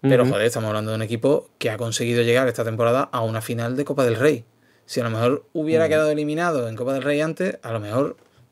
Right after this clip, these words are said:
Speaker 1: esto es casuística, ¿no? Esto es hablar por hablar, pero a lo mejor estamos en una situación mejor en Liga, o quizá no,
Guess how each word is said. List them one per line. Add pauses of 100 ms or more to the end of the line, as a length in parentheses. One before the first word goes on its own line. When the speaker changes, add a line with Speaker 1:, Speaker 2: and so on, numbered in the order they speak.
(380)
Speaker 1:
esto
es
casuística,
¿no?
Esto
es
hablar
por
hablar, (320)
pero
a
lo
mejor (100)
estamos
en
una
situación
mejor (640)
en
Liga, (840)
o
quizá
no,